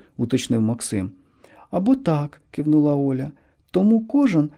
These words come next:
хто хоче потрапити до клубу боягузів, повинен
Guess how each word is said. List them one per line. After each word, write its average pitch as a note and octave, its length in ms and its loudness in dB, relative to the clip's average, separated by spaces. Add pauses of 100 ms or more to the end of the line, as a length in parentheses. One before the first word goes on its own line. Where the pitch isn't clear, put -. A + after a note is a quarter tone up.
хто - 260 -8
хоче G#3+ 340 -2
потрапити F#3+ 680 -2
до E3+ 140 0
клубу F3 340 -2
боягузів, G#3 760 4 (320)
повинен A3 560 2